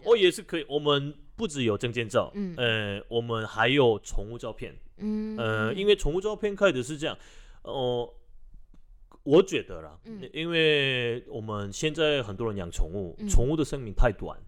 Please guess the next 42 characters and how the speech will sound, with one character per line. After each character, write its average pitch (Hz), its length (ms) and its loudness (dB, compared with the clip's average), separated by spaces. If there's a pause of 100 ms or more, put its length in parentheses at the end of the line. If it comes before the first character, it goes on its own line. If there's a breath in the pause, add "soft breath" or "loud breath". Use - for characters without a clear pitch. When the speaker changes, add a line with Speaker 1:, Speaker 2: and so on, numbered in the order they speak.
(140)
Speaker 2:
嗯。 196 260 -2
Speaker 1:
我 90 120 -4
觉 87 160 -6
得 76 140 -8
比 - 160 -4
人。 90 240 -2 (200)
Speaker 2:
嗯， 98 200 -6
嗯。 - 20 -8
Speaker 1:
呃， 90 400 -4
所 113 160 -2
以 110 40 2 (320 loud breath)
因 160 120 0
为 - 0 -
我 120 180 0
以 95 60 -6
前 98 160 -6
在 127 120 2
韩 104 140 -8
国 92 180 -4
也 80 80 -6
是 95 240 -4
韩 90 140 -6
国 85 80 -6
的 80 60 -6
狗 80 180 -6
狗， 80 460 -10
呃， 82 440 -10 (500)
它 110 160 0
十 - 220 -6
八 113 140 2
岁， 104 260 -6
然 76 100 -14
后 80 100 -10 (120)
过 113 140 4
世 104 140 -2
的 90 80 -6
时 80 100 -10
候 92 100 -6
就 95 140 -12
很 92 120 -16
难 85 180 -18
过。 - 220 -16